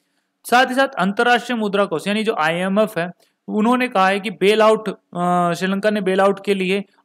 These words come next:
आईएमएफ़ से संपर्क भी किया है, जिससे क्या होगा कि श्रीलंका को थोड़ा बहुत टाइम मिल जाएगा अपनी स्थिति सुधारने के लिए। तो उम्मीद करता हूँ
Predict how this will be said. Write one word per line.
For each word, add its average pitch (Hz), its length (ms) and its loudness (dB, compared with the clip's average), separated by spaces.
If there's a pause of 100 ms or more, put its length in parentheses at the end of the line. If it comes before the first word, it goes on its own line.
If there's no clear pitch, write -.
आईएमएफ़ 190 340 0
से 196 140 -10
संपर्क 180 440 0
भी 196 140 -4
किया 190 240 -2
है, 185 100 -6 (320)
जिससे 185 280 -4
क्या 214 140 0
होगा 208 180 2
कि 202 60 -6
श्रीलंका 190 380 -4
को 202 160 -2
थोड़ा 202 280 0
बहुत 196 260 -2
टाइम 190 200 0
मिल 208 180 -2
जाएगा 190 320 0
अपनी 180 320 -4
स्थिति 185 280 -6
सुधारने 165 520 0
के 170 120 -8
लिए। 175 220 -10 (480)
तो 269 80 -6
उम्मीद 277 360 -2
करता 262 280 -2
हूँ 254 340 0